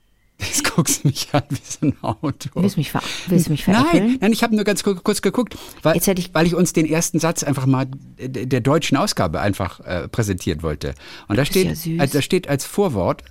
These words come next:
Speaker 1: sie lebt immer noch. Was ist ja vielleicht
Speaker 2: Die ist
Speaker 1: noch
Speaker 2: Jahrgang neunzehnhundertsiebzehn, willst du mich verarschen?
Speaker 1: Aber das kann man doch nicht rausbringen, das Buch, und dann schreiben, sie lebt noch immer.
Speaker 2: Ich, jetzt guck ich mal in mein Buch. Bin
Speaker 1: Ja,
Speaker 2: ich
Speaker 1: ja,
Speaker 2: denn
Speaker 1: eben
Speaker 2: doof?
Speaker 1: drum,
Speaker 2: Hab
Speaker 1: das
Speaker 2: ich denn
Speaker 1: müsste ja auch
Speaker 2: getrunken?
Speaker 1: vorne
Speaker 2: Ich
Speaker 1: drin
Speaker 2: trink
Speaker 1: stehen.
Speaker 2: doch
Speaker 1: Ich meine,
Speaker 2: gar
Speaker 1: das
Speaker 2: nichts. Ich
Speaker 1: ist ein
Speaker 2: trink
Speaker 1: paar
Speaker 2: doch
Speaker 1: Jahre
Speaker 2: gar
Speaker 1: vorher
Speaker 2: nichts.
Speaker 1: natürlich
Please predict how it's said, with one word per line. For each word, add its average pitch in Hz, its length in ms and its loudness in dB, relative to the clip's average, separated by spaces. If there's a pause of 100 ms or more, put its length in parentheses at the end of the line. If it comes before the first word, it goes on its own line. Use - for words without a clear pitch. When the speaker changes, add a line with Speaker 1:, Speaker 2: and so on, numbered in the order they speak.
(360)
Speaker 1:
sie 127 160 0
lebt 123 280 0
immer 240 220 2
noch. 67 220 -8 (920)
Was 107 160 -4
ist - 120 -2
ja - 80 0
vielleicht 90 240 -4
Speaker 2:
Die - 40 2
ist - 80 2
Speaker 1:
noch - 60 -6
Speaker 2:
Jahrgang 190 320 2
neunzehnhundertsiebzehn, 185 680 0
willst 170 180 -2
du 160 40 -2
mich 143 120 -4
verarschen? - 480 -14 (1400)
Speaker 1:
Aber 120 160 0
das 90 120 -2
kann - 140 2
man 123 80 4
doch 95 80 2
nicht - 160 -2
rausbringen, 127 360 2
das - 120 -4
Buch, 123 200 0
und 110 120 2
dann 104 100 2
schreiben, 104 280 0
sie 104 100 0
lebt 92 240 -2
noch 76 160 -8
immer. 120 320 0 (840)
Speaker 2:
Ich, - 140 -8
jetzt - 180 -6
guck - 160 -8
ich - 100 -6
mal 165 80 -4
in 151 80 -4
mein 165 240 -2
Buch. 143 160 -14
Bin - 140 -6
Speaker 1:
Ja, 139 100 4
Speaker 2:
ich 147 80 4
Speaker 1:
ja, 147 80 -2
Speaker 2:
denn 143 100 4
Speaker 1:
eben 120 160 2
Speaker 2:
doof? 202 100 2
Speaker 1:
drum, 190 100 6
Speaker 2:
Hab 311 80 4
Speaker 1:
das 277 60 2
Speaker 2:
ich - 60 -2
denn 175 80 8
Speaker 1:
müsste 156 180 4
ja 104 40 4
auch 165 120 4
Speaker 2:
getrunken? 226 60 0
Speaker 1:
vorne 240 180 6
Speaker 2:
Ich 131 60 0
Speaker 1:
drin 127 100 4
Speaker 2:
trink 240 140 4
Speaker 1:
stehen. - 120 2
Speaker 2:
doch 120 60 0
Speaker 1:
Ich 107 80 0
meine, - 100 6
Speaker 2:
gar - 60 6
Speaker 1:
das 170 100 4
Speaker 2:
nichts. - 240 -6
Ich 143 80 2
Speaker 1:
ist 123 80 4
ein - 40 6
Speaker 2:
trink - 60 2
Speaker 1:
paar 135 100 4
Speaker 2:
doch 123 60 6
Speaker 1:
Jahre 101 140 2
Speaker 2:
gar - 160 2
Speaker 1:
vorher 123 220 4
Speaker 2:
nichts. 170 200 0
Speaker 1:
natürlich 196 240 -2